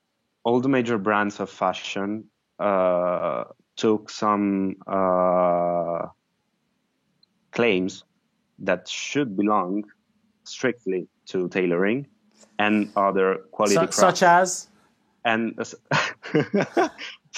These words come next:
Speaker 1: <laughs> such as made to measure or bespoke or, uh, fatto a mano or artisanal
Speaker 2: Yeah,
Speaker 1: and
Speaker 2: yeah.
Speaker 1: all of that stuff.
Speaker 2: Yeah, yeah.
Speaker 1: Uh,
Speaker 2: Sustainable,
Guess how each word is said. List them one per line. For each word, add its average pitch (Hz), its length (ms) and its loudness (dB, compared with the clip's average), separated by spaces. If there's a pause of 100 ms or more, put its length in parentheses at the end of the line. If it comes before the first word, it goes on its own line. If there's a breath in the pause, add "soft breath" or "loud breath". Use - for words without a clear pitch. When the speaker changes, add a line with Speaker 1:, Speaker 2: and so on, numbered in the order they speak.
Speaker 1:
<laughs> - 340 -4
such - 300 -2
as 165 160 2
made 156 200 -2
to 143 100 -6
measure 151 540 2
or 123 360 0
bespoke 143 540 0
or, 131 220 2
uh, 117 520 2
fatto 147 300 0
a 143 60 0
mano 143 640 2
or 117 260 -4 (300)
artisanal 139 720 2
Speaker 2:
Yeah, 139 240 -2
Speaker 1:
and 113 160 0 (220)
Speaker 2:
yeah. 117 100 -4
Speaker 1:
all 120 100 2
of 107 140 0
that - 180 0
stuff. 147 360 0 (100)
Speaker 2:
Yeah, 147 200 -4 (580)
yeah. 113 60 4
Speaker 1:
Uh, 101 500 6
Speaker 2:
Sustainable, 185 1080 6